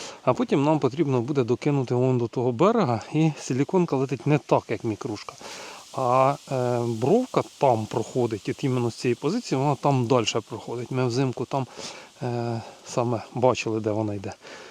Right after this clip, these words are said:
Тому зараз ми цю територійку проутюжимо силіконом, а потім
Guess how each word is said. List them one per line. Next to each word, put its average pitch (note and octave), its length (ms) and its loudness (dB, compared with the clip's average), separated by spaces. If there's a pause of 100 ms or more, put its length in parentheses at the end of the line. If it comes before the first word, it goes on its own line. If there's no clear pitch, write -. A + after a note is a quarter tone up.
(160)
Тому E3+ 280 4
зараз D3+ 280 4
ми D3 240 4 (500)
цю - 140 -2
територійку C3+ 640 2
проутюжимо C3+ 600 0
силіконом, A#3 560 2 (680)
а C#4 180 6
потім G#3+ 520 6